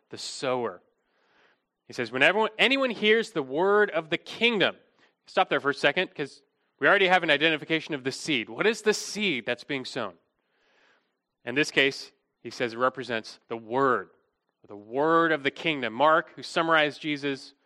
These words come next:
Mark four fourteen, he says, "The sower sows the word." Scripture uses a few key terms like the word or the gospel, just to encapsulate the whole message of God, his son,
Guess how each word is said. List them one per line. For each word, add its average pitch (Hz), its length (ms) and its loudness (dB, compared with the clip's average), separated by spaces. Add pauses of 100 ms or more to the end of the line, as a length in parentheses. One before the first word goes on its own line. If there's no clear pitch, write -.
(140)
Mark 127 160 -4
four 143 160 -4
fourteen, 127 460 -6
he 120 60 -8
says, 113 240 -8
"The 113 120 -12
sower 170 400 0
sows 139 560 0 (180)
the 127 80 -8
word." 160 380 4 (1200)
Scripture - 320 0
uses 214 300 2
a 175 60 2
few 262 180 0
key 240 160 2
terms 151 320 0
like 117 280 0
the 120 100 -4
word 123 440 0
or 117 100 -8
the 117 120 -8
gospel, 135 600 0
just - 240 -16
to - 80 -16
encapsulate 165 1000 0 (420)
the 160 80 2
whole 262 140 8
message - 580 0 (160)
of 120 120 -20
God, 151 360 4 (200)
his 123 120 -14
son, 165 460 -2